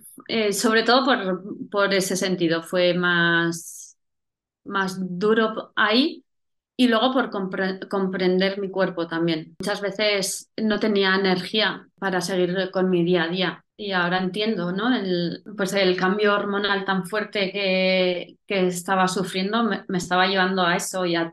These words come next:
a tener un humor, mm, bastante desagradable, ¿no? De altibajos, de estar bastante enfadada. Y, y eso no lo entendía, no sabía, no sabía por qué era. Era como, mm, un ogro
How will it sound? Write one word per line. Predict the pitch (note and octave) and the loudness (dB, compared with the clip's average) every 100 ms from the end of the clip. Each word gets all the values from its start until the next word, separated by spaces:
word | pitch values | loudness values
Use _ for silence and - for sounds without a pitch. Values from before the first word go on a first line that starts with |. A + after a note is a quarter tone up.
| - | -2
a | F3+ | -4
tener | F3 F3+ F3+ F#3 - | -2 -2 -2 -4 -8
un | - G3 F#3+ | -8 -2 0
humor, | F#3+ F#3 G3+ B3 - - | 2 2 2 -2 -8 -10
mm, | A3 G#3 G3+ F#3+ F#3 F3+ F3 F3 | -6 -4 -2 0 2 2 0 -2
bastante | F#3 F#3+ F#3+ F3+ G#3 G3+ F#3+ | -2 0 0 0 2 2 2
desagradable, | F3+ F3+ E3+ E3 F3+ F#3+ F3 - | 0 -2 -2 2 2 2 -4 -8
¿no? | F#3 G3 | -6 -2
De | A3 F#3+ F3 F3 | 0 2 2 2
altibajos, | A#2 F3 F3 F3 F3+ F#3 E3+ E3+ | 2 0 0 0 0 -4 -8 -4
de | E3+ F3 E3+ | -2 0 0
estar | E3+ E3+ F3 E3 | -2 -2 -4 -2
bastante | F3+ F3 F3+ E3+ | -6 -4 -2 -2
enfadada. | D#3+ D#3+ E3 B3 A#3+ G#3+ G#3+ - | -4 -2 0 2 2 2 0 -8
Y, | A3 A3 - | -2 -2 0
y | G#3+ | 0
eso | G#3+ C#4+ | 0 4
no | C#4+ | 4
lo | C4 | 4
entendía, | G#3 F3+ F3+ G#3 C#4 F3+ | 2 2 0 2 0 -2
no | G3 | -2
sabía, | - C4+ G3+ F3+ - - | -2 -2 -2 -4 -8 -10
no | G#3+ A#3+ | -2 0
sabía | C4+ A#3 F#3 F3+ | 0 0 -2 -2
por | F3 | -4
qué | F3 F#3 | -2 -2
era. | G#3 - | -2 -2
Era | G3 A3+ B3 | -2 0 0
como, | A3 F#3+ D#3 - - | 0 0 0 -4 -12
mm, | - F#3 - F#3 F3 E3+ - | -10 -10 -6 -2 -2 -2 0
un | A3 | 2
ogro | B3+ A#3 G3+ | 4 2 0